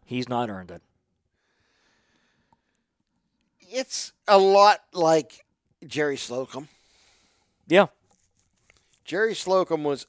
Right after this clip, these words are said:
Speaker 2: a very
Speaker 1: It is.
Speaker 2: successful Division two co-, coach for many
Speaker 1: We
Speaker 2: years.
Speaker 1: are operating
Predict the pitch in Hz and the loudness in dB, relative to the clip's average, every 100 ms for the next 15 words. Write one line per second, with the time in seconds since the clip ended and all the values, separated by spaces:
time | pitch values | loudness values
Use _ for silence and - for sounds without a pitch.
0 | _ - 135 143 127 151 180 196 226 135 | _ -10 -8 -6 -4 0 4 6 4 4
1 | 156 - 160 135 123 135 147 123 127 - | -2 -4 -12 -10 -10 -12 -14 -16 -18 -18
2 | _ _ _ _ _ _ _ _ _ _ | _ _ _ _ _ _ _ _ _ _
3 | - 113 95 - - 110 165 185 156 214 | -14 -14 -14 -20 -20 -18 -14 -2 2 2
4 | 226 180 180 165 - 156 180 170 151 127 | 6 8 10 8 6 6 6 6 4 4
5 | 127 123 | 0 -10